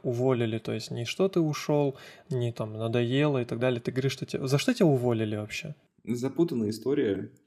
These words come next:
Speaker 2: Как бы я лез во все дырки, которые только можно лезть. Э, делал то, чего особо не просят делать. А, где-то инициатива встречается хорошо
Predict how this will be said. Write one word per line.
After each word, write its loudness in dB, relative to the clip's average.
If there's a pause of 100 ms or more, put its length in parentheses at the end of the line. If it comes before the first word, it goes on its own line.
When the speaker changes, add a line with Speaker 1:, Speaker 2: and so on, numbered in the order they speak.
Speaker 2:
Как -2
бы 2
я 0
лез -4
во -2
все -8
дырки, -6
которые -4
только -10
можно -2
лезть. -2 (340)
Э, -4
делал -6
то, -8
чего -6
особо -8
не -8
просят -6
делать. -6 (800)
А, -2 (160)
где-то -2
инициатива -2
встречается -6 (340)
хорошо -2